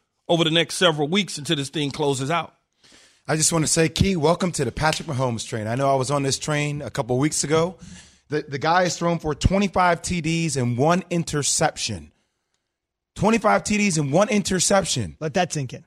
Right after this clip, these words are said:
Speaker 2: I mean, and, and he actually, he's thrown for two thousand six hundred eighty-seven yards. Now, I know, I, I just thought over a matter of time, the weapons that he has and the style in which they play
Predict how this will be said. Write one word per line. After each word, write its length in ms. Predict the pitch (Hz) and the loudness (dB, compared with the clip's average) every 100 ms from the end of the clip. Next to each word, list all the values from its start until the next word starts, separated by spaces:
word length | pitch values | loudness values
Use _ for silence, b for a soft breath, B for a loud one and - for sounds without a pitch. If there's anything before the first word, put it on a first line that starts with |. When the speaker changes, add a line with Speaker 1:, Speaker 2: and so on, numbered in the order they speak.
| _ _ - | _ _ -4
Speaker 2:
I 140 | 156 | 0
mean, 160 | 185 180 | 0 0
and, 180 | 180 - | -2 0
and 80 | |
he 220 | 180 185 185 | 2 2 4
actually, 300 | 190 202 185 | 2 0 0
he's 160 | 175 | 0
thrown 180 | 202 214 | 2 0
for 140 | - | 0
two 180 | 156 - | 0 0
thousand 360 | - 180 170 165 | 2 2 2 0
six 200 | - 170 | -2 0
hundred 280 | 180 156 160 | 0 -2 0
eighty-seven 580 | 170 170 - 175 160 151 | 0 0 0 2 2 2
yards. 340 | 175 131 110 | 2 2 2
Now, 140 | 151 | 2
I 80 | 147 | 4
know, 320 | 170 190 175 160 B B B B - | 4 4 4 0 B B B B -4
I, 220 | 185 208 | 0 2
I 20 | |
just 180 | 220 220 | 2 4
thought 160 | 214 202 | 4 6
over 240 | 202 175 180 | 4 4 4
a 40 | |
matter 360 | 160 160 170 170 | 4 4 4 4
of 100 | 147 | 0
time, 600 | - 151 135 117 110 117 _ _ | 0 2 2 0 -4 -10 _ _
the 140 | 120 131 | -4 -2
weapons 500 | 117 165 165 165 120 | 2 2 2 -2 0
that 160 | 139 | 0
he 120 | 131 120 | 0 0
has 460 | 131 127 113 107 | 2 2 2 -2
and 80 | 113 | -4
the 60 | 110 | -6
style 340 | 135 139 139 | -4 0 0
in 100 | 131 | 0
which 240 | 127 123 - | -2 -4 -2
they 120 | 123 | -2
play 520 | - 202 151 123 113 | -2 0 2 2 -2